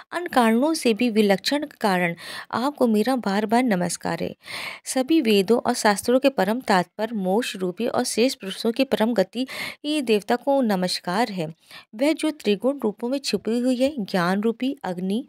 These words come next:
वैसे गुणों में हलचल होने पर जिनके मन मस्तिष्क में संसार को रचने की वृत्ति उत्पन्न हो, उठती हो और जो आत्मा तत्व की भगव-, भावना के द्वारा विधि निषेध रूप शस्त्र से भी ऊपर उठे हो,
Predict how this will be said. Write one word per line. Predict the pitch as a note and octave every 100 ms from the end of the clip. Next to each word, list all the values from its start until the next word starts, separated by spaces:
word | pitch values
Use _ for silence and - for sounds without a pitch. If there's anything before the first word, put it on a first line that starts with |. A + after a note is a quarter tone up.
| -
वैसे | A#3+ - D#4
गुणों | A#3 B3
में | D4
हलचल | B3+ G3+ - D4
होने | B3 G3+ A3 C4+
पर | - E3+ D#3 _ - - - - A#3
जिनके | C#4 C#4+ E4
मन | C4 G#3+ D4
मस्तिष्क | B3 G#3 - C4+
में | -
संसार | F#3+ A3 G3 A3 C4
को | C#4
रचने | C4+ G3+ G#3+ A#3+
की | - C#4+
वृत्ति | G#3+ G3 -
उत्पन्न | B3+ G3+ - B3+
हो, | A#3 A3 C4 - - - -
उठती | A#3+ A#3+ - C#4
हो | A#3+ G3 F3 _ -
और | D4+ D#4+
जो | F4
आत्मा | - G3+ G3 G#3 B3+
तत्व | - A#3 A#3
की | C4 C4
भगव-, | A3 F#3 F#3+ F#3 F3
भावना | G3 F#3 G3 C4
के | C#4
द्वारा | G#3+ G#3 B3
विधि | G3 F3+ A#3+
निषेध | B3 F#3 - A#3 C#4 A3+
रूप | A3 C4+
शस्त्र | C4 - B3+ - A#3+ A#3
से | A3+
भी | G3+ B3
ऊपर | - - A#3+ A#3
उठे | G3 - A3+
हो, | A#3+ A#3